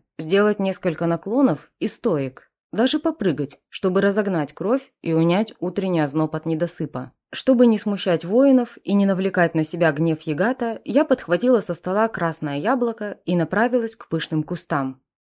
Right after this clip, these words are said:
Путь тут же преградили два тена. «Вас не велено выпускать из лагеря», невозмутимо сказал один из них,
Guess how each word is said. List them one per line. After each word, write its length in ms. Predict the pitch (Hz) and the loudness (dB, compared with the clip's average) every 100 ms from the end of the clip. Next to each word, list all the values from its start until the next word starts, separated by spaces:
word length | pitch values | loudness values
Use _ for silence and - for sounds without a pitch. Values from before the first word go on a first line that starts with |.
| _ _ - | _ _ 2
Путь 280 | 269 277 - | 4 4 0
тут 180 | 202 202 | 0 0
же 100 | 247 | -2
преградили 580 | 214 175 165 151 196 | -2 -2 -2 0 -2
два 240 | 190 160 170 | 0 0 -2
тена. 460 | 170 139 135 131 _ _ - | 0 0 -2 -6 _ _ -8
«Вас 300 | 160 208 208 | -2 -2 4
не 140 | 262 | 6
велено 340 | 240 185 170 156 | 6 6 4 2
выпускать 540 | 156 165 - 160 151 | -2 -6 -4 -4 -2
из 80 | 156 | -4
лагеря», 540 | 156 151 147 147 147 - - | -2 -2 -4 -6 -8 -14 -6
невозмутимо 680 | 180 170 165 175 160 160 151 | -2 0 0 0 0 0 -2
сказал 380 | - 151 151 147 | -2 -4 -2 -2
один 260 | 143 151 | -2 -2
из 140 | 143 160 | -2 -2
них, 360 | 196 254 - | -2 -2 -6